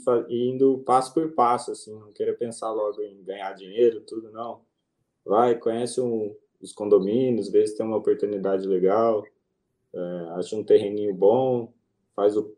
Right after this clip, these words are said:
a conta pra ver se dá certo e vai fazendo passo por passo, não querer só pensar em ficar rico e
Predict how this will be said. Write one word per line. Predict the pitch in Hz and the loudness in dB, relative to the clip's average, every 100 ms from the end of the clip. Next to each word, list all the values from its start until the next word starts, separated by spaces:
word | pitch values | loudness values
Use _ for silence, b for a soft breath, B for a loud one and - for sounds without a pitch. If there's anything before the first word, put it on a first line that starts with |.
| 104 | -6
a | 98 | -6
conta | - 107 - | -6 -6 -4
pra | - 98 | -2 0
ver | 101 98 | 0 0
se | |
dá | 101 | -2
certo | 95 101 113 123 | -2 -2 -2 0
e | |
vai | 131 131 | -2 0
fazendo | 135 131 131 131 123 - - | 0 -2 -2 -4 -6 -10 -4
passo | 117 113 | -2 0
por | - 113 | 0 -2
passo, | - 98 107 - | 0 -2 -2 -6
não | 101 104 104 - _ _ _ _ _ - | -8 -8 -10 -16 _ _ _ _ _ -4
querer | 98 101 98 | 2 2 2
só | 104 98 | 0 0
pensar | 104 98 101 | -2 -2 -4
em | 98 | -4
ficar | - 95 | -6 -6
rico | 95 98 113 110 104 | -2 0 0 0 -4
e | 98 95 | -4 -10